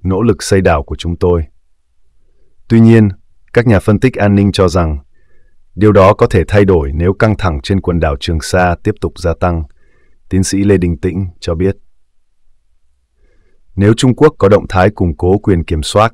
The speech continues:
đối với bãi cạn Thomas, hiện là tâm điểm của tranh chấp nóng với Philippines, Việt Nam có thể phải đối mặt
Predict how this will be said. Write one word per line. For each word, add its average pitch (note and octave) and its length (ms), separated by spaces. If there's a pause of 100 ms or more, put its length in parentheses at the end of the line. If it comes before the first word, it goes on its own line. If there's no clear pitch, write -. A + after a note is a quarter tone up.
đối F2 180
với F2+ 140
bãi F2+ 180
cạn - 260
Thomas, F#2 440 (460)
hiện G#2+ 200
là F#2 200
tâm G#2+ 180
điểm E2+ 220
của - 120
tranh F#2 240
chấp - 240
nóng F#2+ 260
với F#2+ 140
Philippines, F#2+ 680 (200)
Việt G#2 140
Nam A#2+ 220
có B2+ 100
thể G#2 240
phải D#2+ 160
đối F2+ 200
mặt A2 160